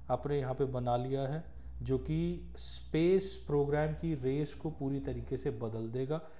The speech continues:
दूसरी countries को भी सोचना पड़ेगा in future के अंदर कि इसरो की जो आज वैल्यू है, वो शायद कल को नासा या दूसरी स्पेस एजेंसी से बहुत ज़्यादा आगे बढ़ जाएगी,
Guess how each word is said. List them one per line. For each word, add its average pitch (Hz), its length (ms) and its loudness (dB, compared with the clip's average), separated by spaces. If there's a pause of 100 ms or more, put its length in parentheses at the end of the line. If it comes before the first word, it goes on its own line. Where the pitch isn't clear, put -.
(280)
दूसरी 147 380 2
countries 156 440 2
को 160 120 -2
भी 160 120 0
सोचना 151 540 2
पड़ेगा 160 640 4 (280)
in 143 120 4
future 143 440 2
के 151 100 2
अंदर 151 340 2
कि 165 260 0
इसरो 165 800 0 (320)
की 147 80 0
जो 151 180 2
आज 147 200 4
वैल्यू 135 380 2
है, 143 60 4
वो 143 160 2
शायद 143 300 0 (120)
कल 135 120 0
को 160 180 -4
नासा 143 680 -2 (240)
या 151 60 4
दूसरी 139 440 -2
स्पेस 143 380 -2
एजेंसी 127 400 -4
से - 180 -6
बहुत 131 320 -2
ज़्यादा 117 280 -2
आगे 120 380 -2
बढ़ 120 280 -2
जाएगी, 107 420 -6